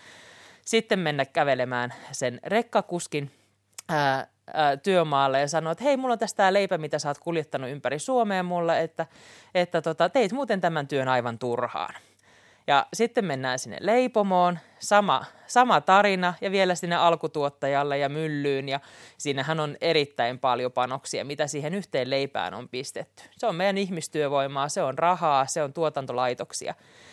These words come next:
Ja kaikki se vaan, ää, sitten heitetään yksinkertaisesti roskiin. Niin, niin, niin se on oikeastaan sellainen <laughs> vähän kyllä syyllistävä, mutta kuitenkin mun mielestä silmiä avaava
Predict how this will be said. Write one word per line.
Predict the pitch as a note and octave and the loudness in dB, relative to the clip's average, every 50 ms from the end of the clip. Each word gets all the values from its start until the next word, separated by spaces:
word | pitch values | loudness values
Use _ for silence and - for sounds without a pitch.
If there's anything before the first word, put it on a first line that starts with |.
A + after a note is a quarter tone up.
| - - _ | -20 -14 _
Ja | - F#3 | -4 0
kaikki | - B3 B3+ B3+ B3 - - E3+ | 4 4 4 4 2 0 -6 -2
se | - F3+ E3 | 0 2 4
vaan, | E3 D#3 D3+ C#3+ C#3+ - _ _ _ _ _ _ _ _ _ _ | 6 6 6 4 2 -2 _ _ _ _ _ _ _ _ _ _
ää, | F3 E3 D3+ D3 C#3+ - - | 4 6 6 6 4 0 -4
sitten | E3 G3+ D3+ - - - B3 | -6 -6 -6 -2 -2 -2 -2
heitetään | G#3 A#3 G#3+ F#3+ - F3+ - - F#3+ F#3 E3+ | 0 0 0 0 0 -2 0 0 0 0 0
yksinkertaisesti | B2+ - - - C#4 A#3 - E3+ D#3 D#3+ D#3+ D3 - D3 C#3 - - D3 | -4 -10 -10 -10 -10 -6 -4 -4 -4 -4 -6 -8 -8 -8 -8 -6 -6 -6
roskiin. | - C3+ B2 C#3 - - - - - - - - _ _ _ _ _ _ _ _ _ - - - - _ _ | -4 -4 -4 -4 -4 -6 -10 -14 -18 -20 -20 -20 _ _ _ _ _ _ _ _ _ -20 -20 -20 -20 _ _
Niin, | D#3 D3 C#3+ C#3+ - - - | -2 -2 0 -2 -6 -12 -6
niin, | E3+ E3 D3+ D3+ | -4 -2 -2 0
niin | D#3 D#3 D#3 D#3+ - - | 0 -2 -2 -4 -4 -4
se | - C#4 C4 B3 | 0 2 4 4
on | A3 G3+ | 4 4
oikeastaan | G3+ G3+ F3 E3+ D#3 - D#3+ C#3+ C#3+ | 2 0 0 -2 -2 0 -2 -2 0
sellainen | C#3+ E3 D#3 D3+ C#3+ C3+ C3+ C3 C3 C3+ - C#3 - | 2 2 2 2 2 0 0 -2 -6 -6 -8 -12 -12
<laughs> | - - G#3+ | -6 -2 6
vähän | F3 E3 G#3+ A3 A3+ | 6 8 8 8 4
kyllä | - D4+ D#4 D#4+ | 4 4 2 4
syyllistävä, | - - E4 D#4+ C4+ A#3 C4 B3 - B3 A#3 A#3+ | 4 2 0 0 0 0 -2 0 0 2 2 2
mutta | A#3 A#3+ B3 B3+ C#4 C#4 | 2 2 0 -2 -4 -4
kuitenkin | - D4 C#4 A#3+ A3+ A3+ | -2 -4 -4 -4 -4 -4
mun | B3 B3 | -4 -4
mielestä | A#3 A#3+ A#3+ - | -4 -4 -4 -4
silmiä | - C4 A#3+ F3+ E3 D#3 D3+ - | -6 -6 -6 -4 -4 -2 0 0
avaava | E3 D#3+ D#3 C#3+ C#3 C#3 C#3+ | 2 2 2 2 2 2 0